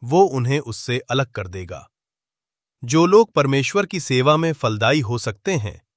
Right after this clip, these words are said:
वे धन प्राप्त करने पर तुले हुए हैं।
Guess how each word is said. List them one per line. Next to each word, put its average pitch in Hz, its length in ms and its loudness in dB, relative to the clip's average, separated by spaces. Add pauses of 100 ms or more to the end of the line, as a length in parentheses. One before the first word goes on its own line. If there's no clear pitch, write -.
(280)
वे 127 160 2
धन 117 260 -2
प्राप्त 120 360 0
करने 135 320 0
पर 123 180 -2
तुले 135 320 0
हुए 98 380 -6
हैं। 78 200 -16